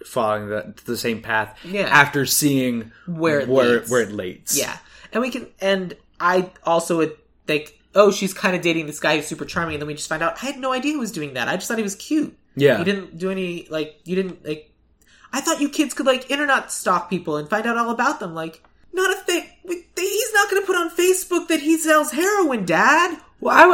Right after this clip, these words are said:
Speaker 2: Like, one of those.
Speaker 1: Yeah. It, I would just say kind of focus, just focus more on what would make it clearer, and you can utilize a lot of the stuff, is just, like,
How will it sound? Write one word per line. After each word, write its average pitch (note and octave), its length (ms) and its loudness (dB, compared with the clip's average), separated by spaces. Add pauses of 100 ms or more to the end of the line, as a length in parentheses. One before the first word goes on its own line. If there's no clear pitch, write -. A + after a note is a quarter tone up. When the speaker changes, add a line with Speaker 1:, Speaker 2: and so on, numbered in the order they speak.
Speaker 2:
Like, F3+ 80 -8
one E3 160 0
of D3 60 -2
those. D3 500 -2
Speaker 1:
Yeah. D3 580 8 (420)
It, G3 400 6
I G3+ 160 4
would C4+ 200 4
just G3+ 220 6
say F3+ 180 6
kind D#3+ 220 0
of D3+ 100 0
focus, D#3+ 760 2
just - 280 0
focus A3 520 4
more C#3+ 640 2
on B2 560 0
what C3+ 120 0
would C#3 100 0
make D#3+ 220 0
it - 200 -6
clearer, C3 540 2
and C3 180 -4
you C3 80 -4
can C3+ 220 -2
utilize D3+ 460 4
a B2+ 40 -2
lot B2+ 200 4
of A2+ 40 -2
the A2 60 -6
stuff, D3 220 0
is B2 100 -6
just, F#3+ 260 2
like, C3+ 320 0